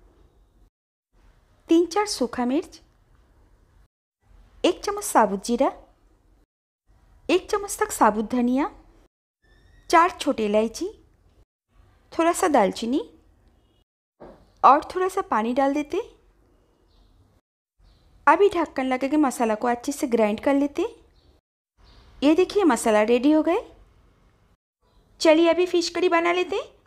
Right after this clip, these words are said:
तो मैंने गैस को on किया, फ्लेम को मीडियम में रखते। चूल्हा के ऊपर एक कढ़ाई रख देते। कढ़ाई में पचास साठ एमएल तक सरसों का ऑयल डाल देते। आपको सरसों का ऑयल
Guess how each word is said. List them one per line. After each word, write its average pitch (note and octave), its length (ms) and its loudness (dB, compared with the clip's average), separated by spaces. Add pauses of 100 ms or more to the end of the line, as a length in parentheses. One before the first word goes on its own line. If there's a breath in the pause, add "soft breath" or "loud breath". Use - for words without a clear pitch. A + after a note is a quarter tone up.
तो C4+ 60 -2
मैंने A#3 220 4
गैस A#3+ 300 0
को D4 120 -2
on C4+ 240 2
किया, E4+ 140 0
फ्लेम C4+ 260 -2
को A#3+ 140 -2
मीडियम A#3 320 2
में D4 120 2
रखते। E4+ 340 -4 (920)
चूल्हा D#4+ 220 4
के F4 140 -2
ऊपर F4 180 -4
एक F4+ 120 -6
कढ़ाई A3 260 4
रख C#4+ 160 0
देते। D#4 320 -4 (1300)
कढ़ाई E4+ 240 4
में A4 160 -4
पचास C#4 340 -2
साठ C#4+ 180 -2
एमएल C4 220 0
तक D4 160 -6
सरसों C4 360 -4
का C#4 120 -8
ऑयल A#3+ 240 2
डाल C#4 180 2
देते। D4 280 -4 (580 soft breath)
आपको B3 240 2
सरसों B3+ 420 -2
का C4 140 0
ऑयल A#3+ 160 2